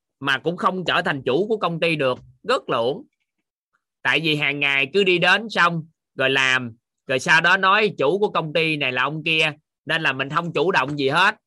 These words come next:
người ta kêu gì mình làm nấy. Sau đó sao à?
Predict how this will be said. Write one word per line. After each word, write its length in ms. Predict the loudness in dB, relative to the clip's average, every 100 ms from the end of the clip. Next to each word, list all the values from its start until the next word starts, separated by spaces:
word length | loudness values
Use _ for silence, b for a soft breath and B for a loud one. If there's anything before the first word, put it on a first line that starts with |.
| _
người 140 | -4
ta 140 | -2 -2
kêu 240 | -2 -2
gì 180 | 0 -2
mình 140 | -2
làm 260 | -2 -4 -2
nấy. 340 | -2 -2 -4 -12 _ _ _
Sau 200 | -2 2
đó 240 | 4 4 2
sao 220 | 2 2
à? 180 | 2 0